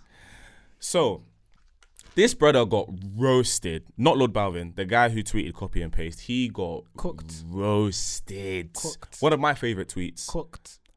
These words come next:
Speaker 1: He, <sighs> I ain't gonna lie, he got
Speaker 2: <laughs>
Speaker 1: cooked. One of my favorite tweets. Someone said, "Oh no, they reused one animation sequence while building an entirely new region to explore, dozens of new creatures,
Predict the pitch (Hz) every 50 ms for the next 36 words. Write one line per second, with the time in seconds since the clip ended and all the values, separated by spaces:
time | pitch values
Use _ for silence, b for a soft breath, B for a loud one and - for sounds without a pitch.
0 | _ _ - 135 151 143 - - B B B B B B B B - - - -
1 | - - - - 113 120 113 110 98 95 98 98 95 98 117 123 247 - 69 -
2 | - - - - - - 107 - - - - - - - - - - _ _ -
3 | b b b b b - 147 156 151 156 151 143 - 120 120 104 104 98 - -
4 | 104 101 - - - - - b b b b b b b b - - 139 131 123
5 | 117 110 - - 110 104 101 98 101 - - - - b b b b b b b
6 | 131 135 143 143 143 151 156 147 127 107 92 - - - _ _ - _ - 113
7 | 120 127 123 123 120 120 117 107 104 107 117 127 131 117 127 123 117 117 113 113
8 | 107 - 95 92 - - - 101 92 - - 92 85 - - 87 85 85 82 -
9 | 104 101 101 90 92 90 85 85 82 82 - - 113 120 120 107 104 98 98 98
10 | 117 135 127 110 107 110 107 98 - 101 92 - 98 98 - - - - - 90
11 | 85 85 82 80 - b b b b b b - - 123 123 120 117 107 92 104
12 | 92 101 110 120 127 247 - - 104 95 92 - - 92 85 85 85 85 - -
13 | -